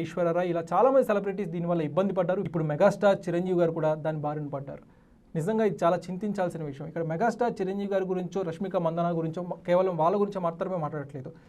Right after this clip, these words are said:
ఒక సెలబ్రిటీస్ పరిస్థితి ఇలా ఉందంటే ఇక సామాన్యుల పరిస్థితి ఎలా ఉంది? ముఖ్యంగా మన ఇంట్లో ఆడపిల్లలు ఎంతవరకు సేఫ్గా ఉన్నారు? చాలా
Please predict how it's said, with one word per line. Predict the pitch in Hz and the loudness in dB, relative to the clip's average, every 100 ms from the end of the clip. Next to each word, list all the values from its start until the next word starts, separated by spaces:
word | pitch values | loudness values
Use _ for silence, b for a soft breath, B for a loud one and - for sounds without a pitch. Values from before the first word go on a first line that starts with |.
| B B | B B
ఒక | - 185 | -2 4
సెలబ్రిటీస్ | 220 240 247 262 - - - | 6 6 2 2 -2 -4 2
పరిస్థితి | 208 208 214 | 2 4 6
ఇలా | 208 170 | 6 6
ఉందంటే | 160 147 202 | 0 -2 -2
ఇక | - 175 | 0 4
సామాన్యుల | 196 269 254 233 214 | 6 6 6 4 2
పరిస్థితి | 160 - 160 | -4 -6 -6
ఎలా | 147 | -6
ఉంది? | 131 160 | -8 -12
ముఖ్యంగా | 151 214 208 202 202 B B | -8 -2 2 0 -2 B B
మన | 170 170 | 0 0
ఇంట్లో | 202 233 226 | 0 4 6
ఆడపిల్లలు | 190 226 226 208 160 165 | 6 4 0 0 -2 -4
ఎంతవరకు | 196 196 196 - | -4 -4 -6 -4
సేఫ్గా | 175 165 160 | -4 -4 -4
ఉన్నారు? | 139 - b b - | -6 -12 b b 2
చాలా | 180 | 4